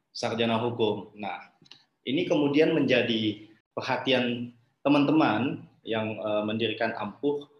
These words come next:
kenapa sesulit itu orang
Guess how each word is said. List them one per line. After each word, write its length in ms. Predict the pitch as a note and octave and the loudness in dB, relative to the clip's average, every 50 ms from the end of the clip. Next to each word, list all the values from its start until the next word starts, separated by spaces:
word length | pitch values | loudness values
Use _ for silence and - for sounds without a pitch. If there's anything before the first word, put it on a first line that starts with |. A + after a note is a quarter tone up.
| _ _ _ _ _ _ _ _ - | _ _ _ _ _ _ _ _ -6
kenapa 560 | C3+ C#3 C#3 C#3 - F#3 F3+ E3+ - - - | -2 0 0 2 4 4 4 4 2 0 -2
sesulit 480 | - D#3+ D3 - D#3 D3+ D3+ D3+ D3+ - | 0 2 2 4 6 6 6 6 6 4
itu 560 | D#3+ D#3+ E3 F3+ F3+ E3 C#3 A#2+ - - - - _ _ _ _ _ - _ _ _ _ _ _ _ _ _ _ _ _ _ _ _ _ _ _ | 4 4 6 6 6 6 6 2 0 -4 -10 -20 _ _ _ _ _ -20 _ _ _ _ _ _ _ _ _ _ _ _ _ _ _ _ _ _
orang 560 | - B2 B2+ B2+ D3+ D#3+ E3+ F3+ E3 - - | -2 0 2 2 2 2 2 0 -4 -6 -10